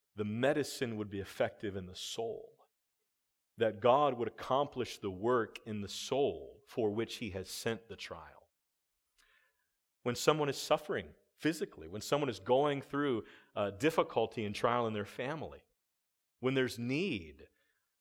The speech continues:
pray that God would bring relief, but pray that he would use that trial for their sanctification and for their good,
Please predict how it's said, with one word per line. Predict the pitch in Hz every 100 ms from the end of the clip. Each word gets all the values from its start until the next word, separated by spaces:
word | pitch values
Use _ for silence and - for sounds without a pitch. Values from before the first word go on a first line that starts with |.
| _ -
pray | - 202 220
that | 165 123
God | 139 147
would | 113 117
bring | 98 127 123
relief, | 107 113 123 92 - - - _ _
but | 127 -
pray | - 226
that | 170
he | 139
would | 120 104
use | 110 135 143 -
that | 110 101 -
trial | - 107 101
for | 98 101
their | 95 95
sanctification | - 101 98 92 95 - 98 - 98
and | 85
for | - 92
their | 85 80
good, | 80 87 78